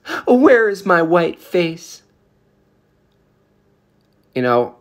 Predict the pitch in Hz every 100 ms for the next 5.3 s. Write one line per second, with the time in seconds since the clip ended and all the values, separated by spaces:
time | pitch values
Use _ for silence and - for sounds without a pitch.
0 | _ 139 147 151 202 180 - - 151 -
1 | 170 156 143 - _ _ - 143 127 139
2 | 127 123 - 135 110 107 104 _ 117 135
3 | 123 117 110 - 117 - 117 113 110 110
4 | 104 101 101 107 101 - 113 104 98 95
5 | 110 101 90